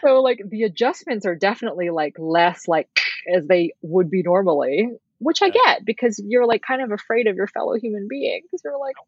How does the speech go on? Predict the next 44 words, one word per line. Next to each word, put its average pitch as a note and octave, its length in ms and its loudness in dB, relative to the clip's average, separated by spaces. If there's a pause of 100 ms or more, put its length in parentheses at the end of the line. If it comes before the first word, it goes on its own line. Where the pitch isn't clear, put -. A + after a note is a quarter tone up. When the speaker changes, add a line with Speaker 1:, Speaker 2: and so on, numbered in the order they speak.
Speaker 1:
"I G#4+ 120 0
don't C#4+ 220 0
Speaker 2:
Nope. C#4+ 80 -6
Speaker 1:
know, D4+ 160 -4
you D#4+ 160 -2
could - 220 -4
breathe A#4 260 4
on B3+ 220 -2
me G#3+ 180 2
while F#3+ 240 2
I'm F3 120 -2
adjusting F3+ 380 -4
your E3+ 120 -8
spine D#3+ 360 -6
and D#3+ 120 -14
then E3 100 -8
I - 100 -6
could G3+ 160 -8
get - 140 -10
sick G#3 140 -8
and G3 100 -8
die." - 160 -12 (640)
Speaker 2:
I D#3+ 40 0
wonder G3 120 2
if G#3+ 80 -4
we'll A#2 100 0
have, A2+ 160 4
like, G#2+ 160 2
a G2+ 40 -2
permanent G#2+ 460 -2
change F#2+ 680 -4
where, G2+ 520 4
you G#2 60 -2
know, F#2+ 360 2
everything A2+ 360 2
is G2 100 -2
basically G#2 340 0
done G2+ 360 2
like G2 280 -2
the F#2+ 320 -2
x-rays G2+ 500 0
at G#2+ 80 -2
the G#2 80 -2
dentist, G#2 520 -2